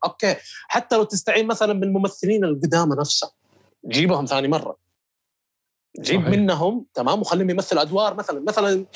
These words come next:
Speaker 1: زي الأستاذ
Speaker 2: مختلفة
Speaker 1: فلاح.
Speaker 2: يعني، إنه ي-،
Speaker 1: يعني
Speaker 2: يمثل
Speaker 1: مثلا زي ال-،
Speaker 2: هو دور
Speaker 1: أيوة.
Speaker 2: الجد مثلا،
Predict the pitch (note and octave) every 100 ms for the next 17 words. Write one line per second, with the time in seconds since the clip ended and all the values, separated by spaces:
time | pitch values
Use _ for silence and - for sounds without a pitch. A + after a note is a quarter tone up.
0 | - - - C#3+ G#3 A#3 G#3+ F#3+ F#3 B3+
1 | B3+ A#3+ E3+ C4+ G3+ D#3 C#3+ B2+ A#2 D3+
2 | F#3+ G3 G#3 G#3 F#3 F3+ F3+ G#3 A3+ B3+
3 | C#4+ A3+ A#3 C4 G3+ A3 G3+ G#3 F#3+ C#4
4 | D#3 A#2 - A#2 G#2+ F2+